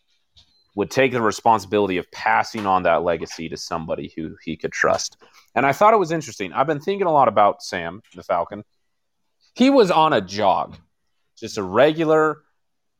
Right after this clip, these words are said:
Army vet on a jog. And now look at it. Like, like it, it went from,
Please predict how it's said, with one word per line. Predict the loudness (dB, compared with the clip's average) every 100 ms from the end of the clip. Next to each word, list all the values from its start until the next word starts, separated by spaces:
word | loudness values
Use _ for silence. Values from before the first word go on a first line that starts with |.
| _
Army | 0 2 0 0
vet | 2 2 -2 -14 _ _ -2
on | 0 0
a |
jog. | -6 -2 2 2 2 -4 -18 _ _ _ _ _ _ _ _ -4
And | 0
now | 2 2
look | 2 -2
at | -4
it. | -4
Like, | -4 0
like | 0 0
it, | -4 0
it | 2
went | 2 2
from, | 2 0